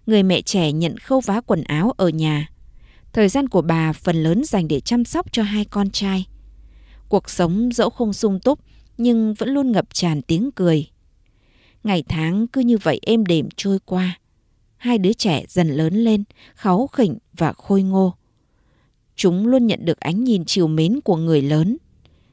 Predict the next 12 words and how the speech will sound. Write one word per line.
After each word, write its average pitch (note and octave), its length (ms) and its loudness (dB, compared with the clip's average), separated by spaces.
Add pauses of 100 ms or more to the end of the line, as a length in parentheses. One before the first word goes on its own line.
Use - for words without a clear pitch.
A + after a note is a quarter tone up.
(140)
Khi G3+ 180 2
ấy, E3 360 -2 (300)
Bách C#4+ 160 -4 (220)
vẫn A3+ 100 -2
là C#4 140 -2
một D#3+ 180 -2
đứa F#3 160 2
trẻ G3+ 280 0
bình E3+ 240 -2
thường, E3+ 320 0 (240)
lành D#3 300 -2
lặn. D3+ 160 -2